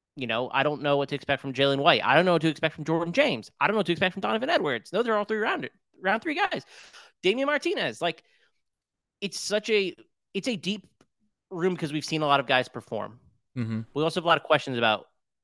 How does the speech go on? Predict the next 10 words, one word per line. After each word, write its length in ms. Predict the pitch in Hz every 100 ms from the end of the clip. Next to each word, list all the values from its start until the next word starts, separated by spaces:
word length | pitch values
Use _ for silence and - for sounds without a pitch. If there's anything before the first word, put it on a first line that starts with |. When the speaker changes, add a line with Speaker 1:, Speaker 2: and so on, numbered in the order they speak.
| _
Speaker 1:
it 140 | 131 117
because 360 | 127 - 139
of 100 | 131
s-, 120 | - -
how 160 | 127 127
much 200 | 120 -
turnover 360 | 123 113 107
there 180 | 107 87 -
is. 200 | - - _ _ _ _ _ _ _
So, 460 | - 143 131 117